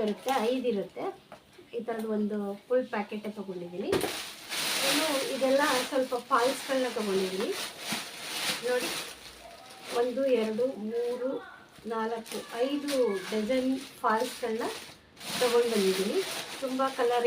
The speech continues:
ಯಾವ್ದು ಫಾಸ್ಟ್ ಕಲರ್ ಓಡುತ್ತೆ ಆ ಕಲರ್ನ ಚೂಸ್ ಮಾಡಿಕೊಂಡು ತೊಗೊಂಡು ಬಂದಿದ್ದೀನಿ.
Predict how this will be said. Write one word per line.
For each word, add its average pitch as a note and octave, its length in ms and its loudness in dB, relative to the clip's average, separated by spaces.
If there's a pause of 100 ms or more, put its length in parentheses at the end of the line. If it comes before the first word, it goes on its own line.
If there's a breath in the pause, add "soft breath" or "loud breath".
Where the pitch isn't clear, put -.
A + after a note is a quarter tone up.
ಯಾವ್ದು A3+ 280 2
ಫಾಸ್ಟ್ A#3 320 0
ಕಲರ್ A3 320 -2
ಓಡುತ್ತೆ F#3+ 260 -4 (640)
ಆ A#3+ 40 4 (100)
ಕಲರ್ನ A#3 400 4 (160)
ಚೂಸ್ B3+ 280 0
ಮಾಡಿಕೊಂಡು G#3 380 0 (500)
ತೊಗೊಂಡು G#3 300 4
ಬಂದಿದ್ದೀನಿ. F#3 440 4